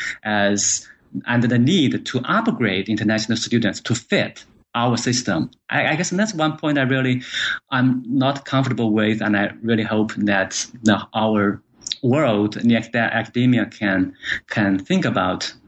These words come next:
the, the best, the best, best ways to treat and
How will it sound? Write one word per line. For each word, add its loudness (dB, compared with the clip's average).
the, 2
the 2
best, 0
the 2
best, -2
best -2
ways 0
to 0
treat 2
and 2